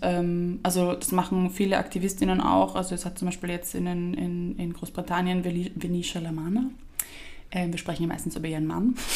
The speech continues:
<laughs> Aber Venetia bin ich ja auch ein Riesenfan, die, äh, die setzt sich sehr stark eben gegen Fast Fashion, Ultra Fast Fashion ein.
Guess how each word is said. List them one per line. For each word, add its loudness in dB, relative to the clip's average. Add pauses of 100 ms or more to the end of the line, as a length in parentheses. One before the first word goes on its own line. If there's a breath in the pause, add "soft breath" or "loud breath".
(120)
<laughs> 2
Aber 6
Venetia 8
bin 6
ich 4
ja 8
auch 4
ein 2
Riesenfan, 6
die, 2
äh, 4 (200)
die 2
setzt 2
sich 0
sehr 4
stark 2
eben 2
gegen 2
Fast -2
Fashion, -2
Ultra -2
Fast -4
Fashion -2
ein. -2